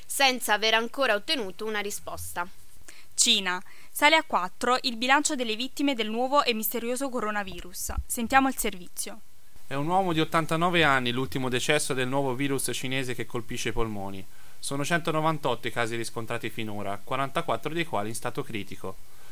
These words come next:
Speaker 3: Primo caso di infezione anche in Australia, a Brisbane. Ad aver accusato i sintomi simili a quelli degli infetti in Cina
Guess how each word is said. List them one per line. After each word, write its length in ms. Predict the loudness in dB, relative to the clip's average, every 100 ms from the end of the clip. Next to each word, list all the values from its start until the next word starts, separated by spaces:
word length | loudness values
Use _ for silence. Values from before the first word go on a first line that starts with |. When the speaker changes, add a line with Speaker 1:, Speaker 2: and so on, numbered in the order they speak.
| -6 0
Speaker 3:
Primo 260 | 2 2
caso 260 | 4 4 4
di 100 | 0
infezione 720 | 0 0 2 2 4 4 4
anche 260 | 2 2 4
in 80 |
Australia, 480 | 4 4 8 10 10
a 40 | 8
Brisbane. 640 | 4 2 0 -2 -4 -6
Ad 160 | -4 -2
aver 220 | 2 4
accusato 420 | 2 2 2 2
i 60 | 0
sintomi 440 | 0 -2 -2 -4
simili 380 | -2 0 0 0
a 60 | -2
quelli 240 | -2 -2
degli 200 | -2 -4
infetti 380 | -4 -2 -4 -4
in 100 | -6
Cina 400 | -6 -6 -6